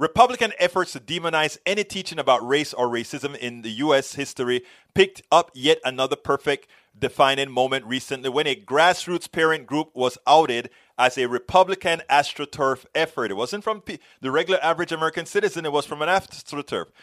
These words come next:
Prep School Accountability claimed to be a group of parents concerned about the kids' education at New York private schools, but it turns out that notorious anti-union and pro-corporate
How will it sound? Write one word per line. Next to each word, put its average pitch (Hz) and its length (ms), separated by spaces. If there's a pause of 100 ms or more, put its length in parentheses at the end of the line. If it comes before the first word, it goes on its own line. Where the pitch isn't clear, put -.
(320)
Prep 233 200
School 208 280
Accountability 165 640
claimed 175 340
to 156 80
be 139 160
a 131 100
group 156 240
of - 140
parents 156 400
concerned 170 500
about 131 220
the 117 60
kids' - 340
education 156 640 (420)
at 131 160
New 139 160
York 165 340
private 156 320
schools, 202 380
but 139 160
it 139 160
turns 175 340
out 160 240
that 131 220
notorious 170 480
anti-union 147 800
and - 200
pro-corporate 160 680